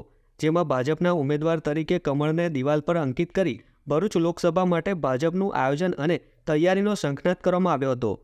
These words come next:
ત્યારબાદ આત્મીય હોલ ખાતે મળેલી ભરૂચ લોકસભા બેઠકની ચૂંટણી માટેની મીટિંગમાં ઐતિહાસિક મતોની સરસાઈથી ભરૂચ બેઠક પર ફરી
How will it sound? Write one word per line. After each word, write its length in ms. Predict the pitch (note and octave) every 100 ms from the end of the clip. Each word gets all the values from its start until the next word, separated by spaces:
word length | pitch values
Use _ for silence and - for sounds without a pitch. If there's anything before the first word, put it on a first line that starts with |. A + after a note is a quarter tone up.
| _
ત્યારબાદ 460 | - E3+ F#3+ G#3 -
આત્મીય 380 | C3+ - F3+ F3+
હોલ 220 | D#3+ E3
ખાતે 260 | E3 E3 F3+
મળેલી 440 | D#3 C#3+ F3 C3+
ભરૂચ 320 | C#3 D#3+ G3+ E3+
લોકસભા 480 | E3 - E3 F#3
બેઠકની 500 | E3 C3 D#3+ D#3+ F3+ F3
ચૂંટણી 360 | C#3+ D3+ E3 D#3+
માટેની 360 | D3+ D#3+ F3 D3
મીટિંગમાં 440 | B2+ F3+ E3+ A2 - _ -
ઐતિહાસિક 680 | D3 D3+ G3+ F#3 F3 G#3+ E3+
મતોની 460 | D3 D#3+ E3+ F#3
સરસાઈથી 520 | D3 C3 E3 E3 G3 D3+
ભરૂચ 340 | C3 D3 F#3 - _ -
બેઠક 360 | C#3 C3+ F3+ -
પર 160 | G3
ફરી 320 | - D3 F3+